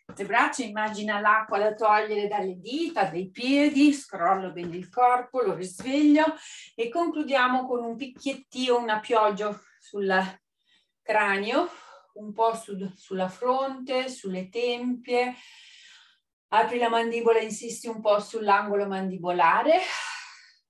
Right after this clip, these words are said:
e quindi viene l'area nucale cervicale. E voilà!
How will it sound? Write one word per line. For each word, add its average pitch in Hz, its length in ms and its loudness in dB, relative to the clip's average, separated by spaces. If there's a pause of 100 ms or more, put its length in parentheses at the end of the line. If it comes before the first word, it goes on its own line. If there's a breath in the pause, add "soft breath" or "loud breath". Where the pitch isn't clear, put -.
(180)
e 247 180 -8
quindi 233 500 -6
viene 208 300 -2
l'area 196 460 4
nucale 196 760 2 (480 soft breath)
cervicale. 262 1200 2 (1500)
E 330 120 8
voilà! 220 320 6